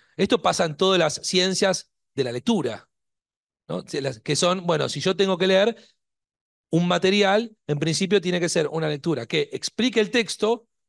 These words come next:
lo máximo que se pueda, pero a la vez que sea una lectura de tipo económica. Tiene que ser económica. Lo más, la más econ-, en términos de ciencias, la más económica gana, sería. Al menos te lo quería Humberto Eco, ¿no?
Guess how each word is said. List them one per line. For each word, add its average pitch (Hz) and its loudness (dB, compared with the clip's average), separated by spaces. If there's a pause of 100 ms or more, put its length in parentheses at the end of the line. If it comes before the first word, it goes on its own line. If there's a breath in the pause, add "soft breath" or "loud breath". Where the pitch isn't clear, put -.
(520)
lo 113 -8
máximo 185 -2
que 170 -4
se 185 0
pueda, 208 2
pero 165 0
a - 2
la 156 2
vez 180 2
que 170 -6
sea 185 0
una 165 -2 (220 soft breath)
lectura 160 2
de 156 4
tipo 160 0
económica. 110 -4 (100)
Tiene 139 -8
que 127 -6
ser 151 -2
económica. 120 -6
Lo 127 -4
más, 175 -2 (180 loud breath)
la 156 0
más 208 2
econ-, 190 0
en 170 -6
términos 233 0
de 170 -2
ciencias, 262 -2
la 165 2
más 185 0
económica 175 -2
gana, 123 -4 (100)
sería. 104 -12 (220 soft breath)
Al 185 -2
menos 247 -2
te 175 -2
lo 147 2
quería 147 0
Humberto 139 -2
Eco, 113 -4
¿no? 160 -6